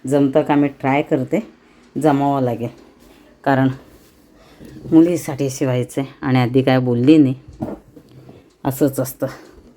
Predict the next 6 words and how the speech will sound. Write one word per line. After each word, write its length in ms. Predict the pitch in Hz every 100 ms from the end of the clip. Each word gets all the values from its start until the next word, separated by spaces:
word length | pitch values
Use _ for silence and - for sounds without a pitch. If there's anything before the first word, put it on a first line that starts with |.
| _ _ - - - -
चालेल, 300 | - 131 127
बघू 200 | 131 135
किती 440 | 143 - - 123 131
वेळेत 240 | 127 127 123
होतं 180 | 110 117
आहे. 120 | -